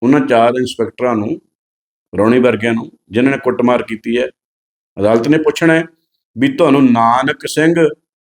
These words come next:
ਕਿਉਂ ਬਚਾ ਰਿਹਾ ਸੀ, ਉਹ ਦੱਸਣਗੇ। ਵੀ ਸਾਨੂੰ ਨਾਨਕ ਸਿੰਘ ਤਾਂ ਮਚਾ ਰਿਹਾ ਸੀ,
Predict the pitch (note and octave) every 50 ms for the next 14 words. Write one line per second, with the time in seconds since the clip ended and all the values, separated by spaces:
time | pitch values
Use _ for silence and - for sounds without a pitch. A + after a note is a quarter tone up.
0 | _ _ _ _ _ - - D#3+ D#3 D#3+ E3 D#3+ D#3+ D#3 D3+ C#3 C3+ C3+ C#3 D3
1 | C#3+ - - C3+ C3 _ _ _ _ _ _ _ _ _ _ _ _ _ _ -
2 | B2 C3 A#2+ A#2 A#2 A#2 - D3+ D#3+ D3+ D3 C#3 C#3 _ _ _ _ _ _ _
3 | _ _ _ _ - A2+ B2 A#2+ B2 B2 B2+ B2 A#2+ A2+ A2 A2+ A#2 A#2+ A#2+ -
4 | - D3 D3+ D3 D3 D3 - C3 A#2 A2+ A#2 A#2 A#2 A#2 A#2 A2 A2 A2 B2+ C3
5 | A#2+ - A#2+